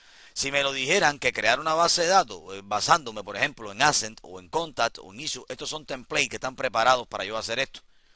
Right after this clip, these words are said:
Yo no voy a trabajar con ninguno de estos templates. Me están diciendo que es una base de datos en blanco. Mírenlo aquí, Blank Database. E inmediatamente me aparece aquí para que yo le ponga el nombre. Vean, en este lugar de acá se pone el nombre.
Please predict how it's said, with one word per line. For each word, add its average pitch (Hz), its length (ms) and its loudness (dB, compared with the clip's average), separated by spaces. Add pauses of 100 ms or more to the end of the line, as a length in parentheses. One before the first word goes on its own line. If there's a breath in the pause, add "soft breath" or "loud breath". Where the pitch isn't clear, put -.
(340 soft breath)
Yo 113 200 -8
no 131 120 -8
voy 131 160 2
a 139 80 6
trabajar 117 380 2
con 156 160 -12
ninguno 101 320 -14
de 98 60 -8
estos 98 180 -12
templates. 139 400 -4
Me 101 80 -8
están 113 160 -8
diciendo 131 340 -10
que 113 80 -14
es 110 60 -14
una 120 140 -4
base 113 260 0
de 120 60 2
datos 127 160 -4
en 131 80 -12
blanco. 151 280 -4
Mírenlo 113 240 -14
aquí, 139 160 -14 (260 soft breath)
Blank 120 420 -2
Database. 135 600 2 (600 loud breath)
E 120 140 2
inmediatamente 143 800 -2
me 143 80 -4
aparece 123 320 0
aquí 139 100 -8
para 139 180 -2
que 117 100 -6
yo 117 60 -6
le 117 100 -2
ponga 117 260 -6
el 120 80 -12
nombre. 139 260 -10
Vean, 101 340 -2 (140)
en 95 160 -12
este 110 220 -4
lugar 135 320 0
de 135 80 -2
acá 131 180 0
se 156 160 -2
pone 104 240 -10
el 107 80 -12
nombre. 151 320 -6